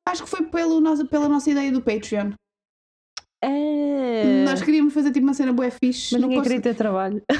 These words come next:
Speaker 1: Não, não é uma
Speaker 2: <laughs> Ou
Speaker 1: questão de
Speaker 2: não
Speaker 1: nós não
Speaker 2: poder,
Speaker 1: queríamos
Speaker 2: não,
Speaker 1: ter trabalho,
Speaker 2: não
Speaker 1: era
Speaker 2: dá.
Speaker 1: uma questão de nós não, não nos conseguimos lembrar de nada. Pelo menos falo por mim. Nada que fosse tipo,
Speaker 2: Não.
Speaker 1: uau, as pessoas não podem pagar efetivamente por isto.
Speaker 2: Uhum.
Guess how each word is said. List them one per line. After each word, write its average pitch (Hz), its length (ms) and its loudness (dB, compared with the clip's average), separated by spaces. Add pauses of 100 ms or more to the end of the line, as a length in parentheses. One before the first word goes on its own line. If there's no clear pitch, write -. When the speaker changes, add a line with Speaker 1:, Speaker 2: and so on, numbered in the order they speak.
(340)
Speaker 1:
Não, 320 340 0
não 339 80 0
é 403 40 -8
uma - 20 -10
Speaker 2:
<laughs> - 0 -
Ou 403 40 -6
Speaker 1:
questão 320 160 -2
de - 20 0
Speaker 2:
não 247 100 0
Speaker 1:
nós 175 100 -2
não - 80 -2
Speaker 2:
poder, 208 80 0
Speaker 1:
queríamos 339 280 0
Speaker 2:
não, - 0 -
Speaker 1:
ter 330 140 -2
trabalho, 339 220 0
Speaker 2:
não 196 140 2
Speaker 1:
era - 100 0
Speaker 2:
dá. 262 60 2
Speaker 1:
uma 285 60 2
questão 311 160 0
de 302 60 4
nós 302 100 2
não, 311 80 4
não 285 540 2
nos 285 100 0
conseguimos 285 380 2
lembrar 269 320 0
de 233 80 -2
nada. 190 480 -4 (440)
Pelo 240 120 0
menos 247 160 0
falo 254 160 -2
por 240 140 -4
mim. 190 120 -4
Nada 233 500 -2
que - 100 -18
fosse 302 220 -2
tipo, 302 220 4 (100)
Speaker 2:
Não. 339 80 2
Speaker 1:
uau, 349 200 2
as 311 80 -2
pessoas 302 160 0
não 320 80 2
podem 320 220 2
pagar 320 260 0
efetivamente 302 520 2
por 311 140 0
isto. - 320 -2 (120)
Speaker 2:
Uhum. 254 340 -2